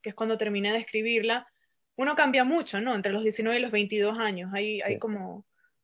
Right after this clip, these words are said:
Speaker 1: muchísimos cambios. Además, yo,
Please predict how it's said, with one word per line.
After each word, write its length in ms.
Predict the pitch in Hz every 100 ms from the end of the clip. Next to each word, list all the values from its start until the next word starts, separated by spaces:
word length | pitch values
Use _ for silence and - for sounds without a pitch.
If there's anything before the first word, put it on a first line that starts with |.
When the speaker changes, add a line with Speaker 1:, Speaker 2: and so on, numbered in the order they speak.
| _ _ _ _ _
Speaker 1:
muchísimos 500 | 226 277 269 269 240
cambios. 500 | 247 240 233 262 240
Además, 380 | 226 208 208 214
yo, 500 | 220 220 214 214 214